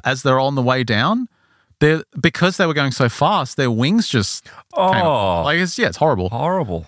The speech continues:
Speaker 1: Um, so they ended up passing that off to the army.
Speaker 2: They actually passed it off to the army.
Speaker 1: Yeah, they, they, c-, maybe it was a joke, like an inside joke. <laughs> Like, "Let's give this to the army. Those idiots will take it." <laughs>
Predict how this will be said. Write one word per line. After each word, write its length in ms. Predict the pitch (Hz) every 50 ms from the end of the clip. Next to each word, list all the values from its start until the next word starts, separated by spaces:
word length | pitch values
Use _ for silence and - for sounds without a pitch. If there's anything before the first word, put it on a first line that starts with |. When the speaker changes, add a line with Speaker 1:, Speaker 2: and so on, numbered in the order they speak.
| _ -
Speaker 1:
Um, 580 | 131 135 135 135 143 147 143 135 135 143 - _ _ _ _ - - _ - -
so 140 | - -
they 120 | 160 170 185
ended 160 | 240 294 311
up 140 | 285 226 -
passing 340 | - - 160 156 - 180 156
that 120 | 143 131 127
off 160 | 143 143 -
to 100 | - 139
the 120 | 123 127 -
army. 440 | 101 107 131 151 151 98 78 - _ _ _ _ _ _ _ _ _ _ _ _ _ _ _ _ _ _ _ -
Speaker 2:
They 120 | - 160 170
actually 300 | 170 175 - - 190 -
passed 480 | - - - 143 143 156 165 131 - 156
it 60 | 127
off 120 | 120 131 -
to 80 | -
the 120 | 135 - -
army. 400 | 117 127 151 160 127 92 87 -
Speaker 1:
Yeah, 200 | - 131 135 143
they, 240 | 127 117 113 120 123 -
they, 100 | 131 123 120
c-, 120 | - - -
maybe 260 | - 127 139 180 233 240
it 20 |
was 100 | 190 147
a 40 | 123
joke, 500 | 107 95 - - 127 143 120 101 - -
like 120 | 131 117 -
an 80 | 113
inside 360 | 110 120 - - 131 113 101
joke. 400 | 92 - 113 113 113 - - - - -
<laughs> 160 | - 123 104 -
Like, 220 | - 117 - -
"Let's 160 | 143 - -
give 180 | - - 135 135
this 180 | 135 139 -
to 80 | - 113
the 140 | 104 107 - -
army. 340 | 90 90 101 107 104 95 95
Those 220 | 95 98 98 92
idiots 300 | 104 92 - - 107 -
will 80 | - 104
take 400 | - - - - 131 - - -
it." 80 | 131 - - - - - -
<laughs> 100 | - 151